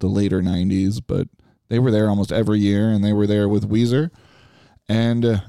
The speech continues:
as we talked about during Mikey's, um, starting of his breakdown,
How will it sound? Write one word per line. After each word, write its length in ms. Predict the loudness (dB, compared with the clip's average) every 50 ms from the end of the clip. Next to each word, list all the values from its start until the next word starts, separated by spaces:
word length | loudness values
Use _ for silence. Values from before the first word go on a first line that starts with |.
| -6
as 140 | -4 -2 -2
we 60 | 0 0
talked 220 | 0 0 -2 -2 -2
about 360 | 0 0 2 2 0 0 0
during 340 | 0 2 2 2 2 2 2
Mikey's, 560 | 2 2 0 0 -2 0 0 0 0 0 0 0
um, 420 | 0 2 2 0 0 -2 -4 -6 -10 -16 _ _ _ _ _ -20
starting 440 | -12 -6 -2 -2 0 0 0 0 0
of 80 | 0
his 120 | 0 -2 -2
breakdown, 800 | -2 -2 -2 -2 -2 -4 -2 -2 0 0 0 0 0 -2 -2 -6